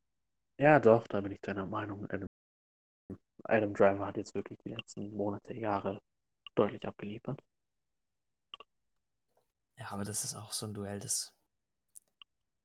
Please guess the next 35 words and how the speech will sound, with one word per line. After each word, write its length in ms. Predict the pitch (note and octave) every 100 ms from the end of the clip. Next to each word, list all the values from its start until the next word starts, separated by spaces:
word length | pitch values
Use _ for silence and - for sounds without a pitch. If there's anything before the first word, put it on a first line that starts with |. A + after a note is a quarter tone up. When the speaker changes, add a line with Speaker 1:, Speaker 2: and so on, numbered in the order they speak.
| _ _ _ _ _ _ _ _ _ _ _ -
Speaker 2:
das 140 | -
kannst 340 | A#2 A2 -
du 60 | G#2+
einfach 400 | G#2 G#2+ G#2+ A2+
nicht, 300 | A2 G#2 -
das 160 | A2 -
kannst 320 | B2+ A#2+ -
du 40 | G#2
einfach 260 | G#2+ G#2+
nicht 160 | A#2 -
sagen. 320 | G#2+ G#2 G#2
Die 60 | G#2
sind 160 | -
einfach 200 | G#2+ G#2+ -
beide 240 | G2+ G#2
auf 100 | G#2
so 120 | -
einem 180 | A#2 A2+
Level. 420 | - A2 G#2+ A2 - _ _ _ _ _ _ _ _ _ _ - - - _ _ -
Okay. 200 | A#2+ C3+
Speaker 1:
Ja 140 | C3
gut, 280 | B2+ C#3+ A#2
wir 60 | A2+
müssen 120 | A#2
uns 120 | A2+
trotzdem 320 | - A2+ - A#2
für 100 | A#2+
einen 120 | B2+
entscheiden. 500 | B2+ D3+ B2+ G#2 G#2 - _ _ _ _ - _ _ -
Speaker 2:
Ja, 380 | A2 G#2 A2 - _ _ -
ich 180 | A#2+ A#2
würd 160 | G#2
sagen 240 | - F#2+ F#2
Adam 220 | F#2+ G2
Driver. 420 | - F#2+ G2